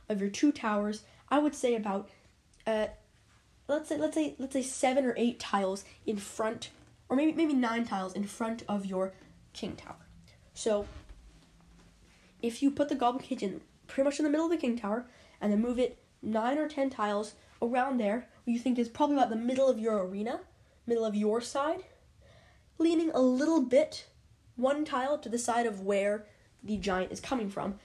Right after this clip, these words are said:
the giant will walk over to your building, and it will start attacking it.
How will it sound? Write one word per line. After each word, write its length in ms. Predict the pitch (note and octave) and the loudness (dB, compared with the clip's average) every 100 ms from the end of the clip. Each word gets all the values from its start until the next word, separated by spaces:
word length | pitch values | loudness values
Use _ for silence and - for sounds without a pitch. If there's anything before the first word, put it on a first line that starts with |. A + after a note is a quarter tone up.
| - - | -8 -2
the 80 | |
giant 380 | G3+ C4+ B3+ C4 - - - | 0 2 0 -2 -8 -16 -4
will 180 | G#3+ | -2
walk 400 | F#3+ G3 A3+ C#4 - | 2 2 2 0 0
over 320 | G#3+ G#3 A#3+ | 0 2 -2
to 200 | A#3+ A#3+ | 0 4
your 200 | A#3 C4 | 4 4
building, 440 | G#3 F3 F#3 B3 - - - - - - - | 0 0 0 -2 -4 -16 -20 -20 -20 -20 -4
and 160 | G#3 G3+ | -2 0
it 20 | |
will 120 | G#3+ | -2
start 200 | G#3+ G#3+ | 0 0
attacking 440 | A#3 - D4+ - F#3 | 2 0 0 -2 -8
it. 160 | F#3+ | -8